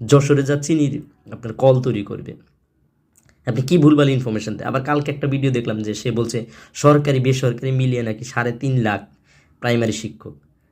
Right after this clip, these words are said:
আমি পরবর্তীতেই ওইটা দেখার পরে আমি সার্চ করলাম, সার্চ করে দেখলাম প্রায় সাড়ে ছয় লাখ সাত লাখের মতো সরকারি বেসরকারি মিলে। কোনো ইনফরমেশন নাই তার কাছে। সে যে Google কীভাবে করতে হয়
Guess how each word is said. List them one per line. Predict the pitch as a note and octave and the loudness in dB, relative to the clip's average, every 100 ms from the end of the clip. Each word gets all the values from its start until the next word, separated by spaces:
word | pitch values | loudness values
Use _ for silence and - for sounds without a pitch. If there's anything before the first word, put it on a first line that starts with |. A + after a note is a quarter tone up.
| - | -8
আমি | A#2 | -6
পরবর্তীতেই | A#2+ D3+ D#3 D3 D3 B2+ B2+ A2+ - - - | 2 4 6 4 2 -2 -2 -2 -8 -14 -16
ওইটা | B2 C3 C#3+ | -6 -2 4
দেখার | D3 D3 D3+ | 4 4 2
পরে | D#3+ D#3+ | 2 2
আমি | D3 C#3+ - - - | 2 -2 -4 -14 -20
সার্চ | - - B2+ - | -12 -4 -4 -4
করলাম, | A#2+ G2 G2 | -8 -10 -8
সার্চ | - - | -10 -8
করে | B2+ | -6
দেখলাম | A#2+ B2+ | -6 -6
প্রায় | - E3 E3+ E3+ - | -6 0 0 -2 -6
সাড়ে | - D3 C#3+ | -4 0 0
ছয় | C#3+ B2+ | 0 0
লাখ | A2 | 0
সাত | - A#2+ | -4 -8
লাখের | A2 G2+ G2+ | -8 -8 -8
মতো | G2 | -10
সরকারি | - A2+ G#2+ G#2+ | -10 -10 -8 -8
বেসরকারি | G#2+ G2+ F#2 | -8 -10 -10
মিলে। | F#2 - _ _ _ _ _ - | -14 -16 _ _ _ _ _ 2
কোনো | A3 B3 B3 A3+ | 6 8 6 4
ইনফরমেশন | A3 E3+ D3 C3 | 0 -2 -2 -4
নাই | A#2 | -6
তার | A2 | -8
কাছে। | - - G#2 | -12 -14 -14
সে | - C3+ | -4 -2
যে | D3 A#2 | -2 2
Google | C3+ F3 F#3+ | 6 6 4
কীভাবে | F#3 F3+ F3 F3 | 2 0 0 0
করতে | E3+ - | -4 -2
হয় | G#2+ G2 | -6 -6